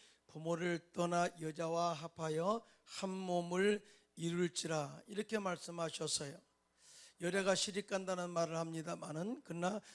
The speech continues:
성경적 관점에서 자식이, 아들이 부모를 떠나 한 이 아내와 한 몸을 이루어 새로운 가정의 출발이 바로 공동, 가정, 가정 공동체의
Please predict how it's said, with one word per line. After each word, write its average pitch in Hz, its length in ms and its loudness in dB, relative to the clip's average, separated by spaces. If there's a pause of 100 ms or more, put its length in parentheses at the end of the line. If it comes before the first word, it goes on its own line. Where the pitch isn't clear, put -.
성경적 196 840 0
관점에서 165 960 0 (500)
자식이, 196 840 0 (120)
아들이 180 800 2 (220)
부모를 196 580 0
떠나 180 500 0
한 247 460 -2 (340)
이 202 440 4
아내와 175 460 0
한 180 160 -6
몸을 180 440 -4
이루어 170 580 0 (140)
새로운 202 560 -4
가정의 175 640 -4
출발이 180 760 2 (300)
바로 185 360 2
공동, 190 540 -2
가정, 170 400 -4 (120)
가정 185 300 2
공동체의 175 720 0